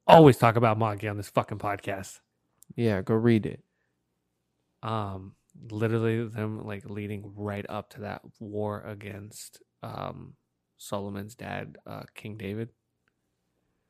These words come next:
Speaker 1: And, like,
Speaker 2: Yeah.
Speaker 1: Bro, bro,
Speaker 2: Eh, have
Speaker 1: bro.
Speaker 2: you seen Alma?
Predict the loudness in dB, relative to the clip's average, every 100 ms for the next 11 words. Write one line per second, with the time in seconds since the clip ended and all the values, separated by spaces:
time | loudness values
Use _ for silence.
0 | _ _ -16 -14 -12 -12 -14 -20 _ _
1 | _ _ _ _ _ _ _ _ _ _
2 | -20 -20 -20 -20 _ _ _ _ _ _
3 | _ 0 0 0 -4 -8 -12 -20 _ _
4 | _ _ 0 2 0 0 2 2 0 2
5 | 4 4 4 4 4 4 6 6 8 8
6 | 6